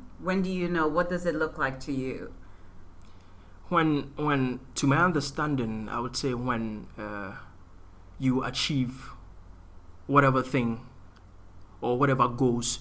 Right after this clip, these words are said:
Speaker 2: you set in front of you. If you are able to achieve it,
Speaker 1: Mm-hmm.
Speaker 2: then it's a success.
Speaker 1: Okay.
Speaker 2: Yeah.
Speaker 1: Then you know you've, you've made it.
Speaker 2: Exactly. Yeah.
Speaker 1: All right.
Speaker 2: Yeah.
Speaker 1: I like that because you're being accountable to yourself, not to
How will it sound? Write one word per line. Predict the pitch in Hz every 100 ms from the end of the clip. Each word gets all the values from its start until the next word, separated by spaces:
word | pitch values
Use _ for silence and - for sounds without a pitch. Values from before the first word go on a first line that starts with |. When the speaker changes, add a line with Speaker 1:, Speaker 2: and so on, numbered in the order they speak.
| -
Speaker 2:
you | 117
set | - 113 104 -
in | 113
front | - 104
of | 101
you. | 101 101 - - - - - - - -
If | 123
you | 113
are | -
able | 123 127
to | 123
achieve | 110 - 139 113
it, | 104
Speaker 1:
Mm-hmm. | - 160 151 147
Speaker 2:
then | 120 117
it's | 113
a |
success. | - 107 - 101 92 - - - - 143
Speaker 1:
Okay. | 139 127 -
Speaker 2:
Yeah. | 117 101 - - - - - -
Speaker 1:
Then | 131 127
you | 127
know | 127 127
you've, | 120 123 123
you've | 143 135
made | 131
it. |
Speaker 2:
Exactly. | 120 117 113 117 110 - - -
Yeah. | -
Speaker 1:
All | 143 165
right. | 196 214 -
Speaker 2:
Yeah. | 151 143 - -
Speaker 1:
I |
like | 180 208 -
that | 139 -
because | 127 151 131
you're | 135
being | 127 139 139
accountable | 135 131 131 123 123
to | 127
yourself, | 120 117 156 147
not |
to | 123